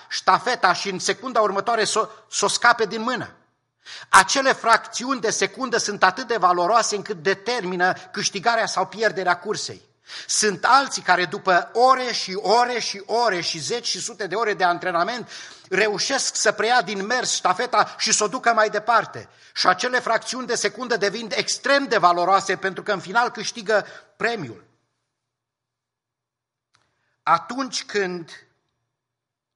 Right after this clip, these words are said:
copiii noștri pleacă din casa noastră părintească,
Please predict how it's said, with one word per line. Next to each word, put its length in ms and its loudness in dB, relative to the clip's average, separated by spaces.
copiii 460 -4
noștri 500 -6
pleacă 440 0
din 240 -8
casa 360 0
noastră 380 -4
părintească, 840 -8